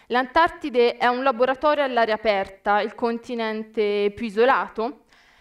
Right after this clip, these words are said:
e quindi è importante capire se e come il nostro inquinamento arriva, ma soprattutto è fondamentale perché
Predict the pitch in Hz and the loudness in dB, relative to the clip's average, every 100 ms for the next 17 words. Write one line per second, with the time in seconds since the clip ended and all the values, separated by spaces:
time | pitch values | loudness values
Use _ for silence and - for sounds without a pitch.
0 | _ - 247 - 311 330 311 262 277 240 | _ -2 -2 -4 -4 -4 -6 -6 -4 -2
1 | 254 254 277 - 330 330 302 262 240 247 | -2 -2 -6 0 -2 -2 -6 -4 -4 -4
2 | 254 262 269 277 - 285 302 - 226 254 | -12 -2 -2 -2 -10 -8 -6 -4 -6 -6
3 | - 240 240 240 247 - _ 247 254 269 | 0 0 2 -4 -6 -10 _ -6 -2 -2
4 | - 254 233 233 220 220 233 - 196 196 | -4 -8 -6 -2 -2 -2 -6 -2 -2 -2
5 | 175 180 180 180 - _ _ _ 262 294 | -4 -10 -6 -6 -8 _ _ _ -4 -4
6 | - 277 277 294 - 320 330 _ 330 320 | -8 -2 -2 -2 -6 -8 -8 _ -2 -2
7 | 320 _ _ - 240 240 - 311 311 247 | -2 _ _ 0 0 0 -6 -4 0 0
8 | 233 247 240 226 202 214 240 240 247 247 | 0 -6 -2 0 2 2 0 0 -4 -4
9 | 254 233 240 - | -6 -6 -6 -10